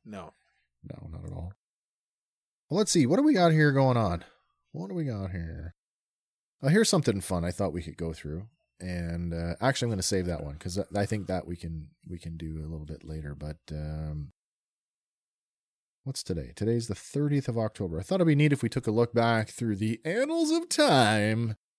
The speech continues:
Speaker 2: to see what was going on today in history.
Speaker 1: This day?
Speaker 2: Yeah.
Speaker 1: All right, throw it at me. What do you got?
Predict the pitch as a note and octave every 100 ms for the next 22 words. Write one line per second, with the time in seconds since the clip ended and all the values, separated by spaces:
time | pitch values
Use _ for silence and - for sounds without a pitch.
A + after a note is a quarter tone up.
0 | _ _ _ - - A2 G2+ A2+ B2 C3+
1 | B2+ B2+ B2+ C3 C3+ C3+ D#3+ D#3 E3 A2+
2 | G#2 A2+ A#2 C3+ D#3+ D#3 F#2 - C#2 C2+
3 | - C3 C3+ - D3+ D#3 G2+ G2+ A2 _
4 | _ _ _ _ _ _ _ _ - F2+
5 | E2+ D3 A3 B1+ G1+ - - C3+ C#3 A#2+
6 | - D#3+ D3+ C#3 A#2+ A#2+ D#3 D3+ C#3+ G2+